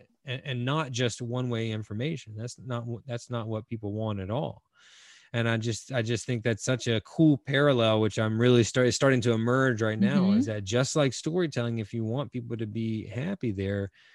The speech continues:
Speaker 1: it's not by, <laughs> you know, putting a ping pong table in the lobby. Like, nobody,
Speaker 2: No.
Speaker 1: that's, come on, that's not gonna keep
Speaker 2: <laughs>
Speaker 1: anybody happy for the, the long term.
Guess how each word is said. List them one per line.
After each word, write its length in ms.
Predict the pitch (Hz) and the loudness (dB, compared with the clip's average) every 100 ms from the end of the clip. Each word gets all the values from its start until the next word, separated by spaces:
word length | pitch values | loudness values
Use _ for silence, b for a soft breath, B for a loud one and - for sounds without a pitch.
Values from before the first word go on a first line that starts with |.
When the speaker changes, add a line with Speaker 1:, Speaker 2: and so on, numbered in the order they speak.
| b b | b b
Speaker 1:
it's 280 | 139 110 - | -14 -12 -4
not 260 | 135 160 147 | -2 -2 2
by, 420 | 127 127 120 107 _ _ | 2 4 2 0 _ _
<laughs> 200 | _ - | _ -14
you 400 | 135 143 139 156 | -4 2 4 4
know, 200 | 123 107 B B B | 2 0 B B B
putting 280 | - 160 147 | 2 4 6
a 40 | 120 | 4
ping 240 | 160 180 | 4 4
pong 260 | 147 131 123 | 6 4 6
table 320 | 143 131 123 | 4 6 6
in 80 | 117 | 4
the 80 | 110 | 4
lobby. 540 | 123 175 151 104 120 | 6 6 4 2 2
Like, 160 | 127 131 | 2 6
nobody, 340 | 160 170 160 | 6 6 4
Speaker 2:
No. 20 | |
Speaker 1:
that's, 240 | 165 170 190 | 2 0 -2
come 220 | 196 185 | 2 4
on, 320 | 202 240 156 120 | 6 8 8 6
that's 180 | 175 | 4
not 120 | 214 180 | 4 4
gonna 140 | 143 | 4
keep 140 | 147 | 4
Speaker 2:
<laughs> 20 | 147 | 6
Speaker 1:
anybody 340 | 143 131 123 | 6 6 4
happy 460 | 98 117 123 139 131 | 4 2 2 2 2
for 260 | 120 120 110 | 0 0 0
the, 180 | 107 | -2
the 280 | 123 120 120 | -4 0 0
long 420 | 110 117 123 120 | 2 4 4 4
term. 500 | 117 113 120 156 214 | 2 -2 -2 -2 -4